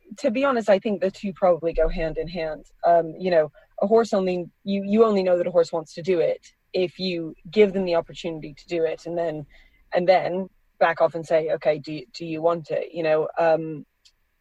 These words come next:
uh, horses in training, they, they might occasionally need telling, but most of the time they need showing. And, um, and I think if you, if you show a horse what you want, and then they pick up that slack and say, "Yep, now I'm gonna,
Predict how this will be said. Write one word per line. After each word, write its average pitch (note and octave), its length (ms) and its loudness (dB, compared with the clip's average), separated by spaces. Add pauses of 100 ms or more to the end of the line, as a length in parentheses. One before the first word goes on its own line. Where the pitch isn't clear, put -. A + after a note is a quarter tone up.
(140)
uh, E3 420 6 (580)
horses G#3 440 2
in E3+ 160 -2
training, F#3 640 0 (720)
they, F3+ 320 2 (240)
they F3 160 8
might G3+ 280 4 (100)
occasionally E3+ 460 0
need D#3+ 220 -4
telling, F3 420 4
but D#3+ 140 0
most F#3+ 260 4
of F3 80 -4
the F3+ 60 -14
time E3 240 -4
they D#3+ 120 0
need D#3 180 -8
showing. F3 420 2 (680)
And, D#3+ 420 0
um, D#3 380 4 (120)
and F3 120 0
I D#3+ 100 4
think E3+ 200 -6
if D#3+ 80 -14
you, E3+ 280 -4
if - 160 -8
you F#3+ 100 -4
show G3 340 6
a F3 40 6
horse D#3+ 380 2
what D#3 180 0
you E3 160 -8
want, D3+ 300 0 (220)
and E3 160 -4
then D#3+ 240 2
they E3 400 4
pick - 180 -10
up D#3 120 0
that D#3+ 200 -2
slack D#3+ 280 0
and D#3 120 -8
say, D3 120 0
"Yep, D#3+ 300 2 (240)
now E3 320 -4
I'm D#3 160 -6
gonna, D3+ 360 -6